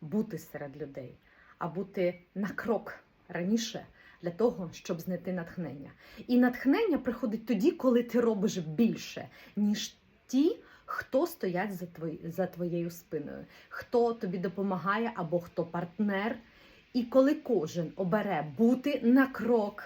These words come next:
вперед, бути ідейним, бути ентузіастом, то там буде натхнення. А вже гроші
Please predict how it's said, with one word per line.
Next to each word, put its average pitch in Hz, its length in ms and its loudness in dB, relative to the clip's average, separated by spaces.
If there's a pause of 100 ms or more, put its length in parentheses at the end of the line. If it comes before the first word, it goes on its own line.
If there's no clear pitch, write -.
вперед, 190 480 -4 (400)
бути 214 440 -2
ідейним, 220 840 4
бути 220 560 0
ентузіастом, 220 960 0 (640)
то 170 280 0
там 190 320 -2
буде 185 300 -2
натхнення. 170 640 -6 (320)
А 254 160 6
вже 202 600 -2
гроші 233 480 -4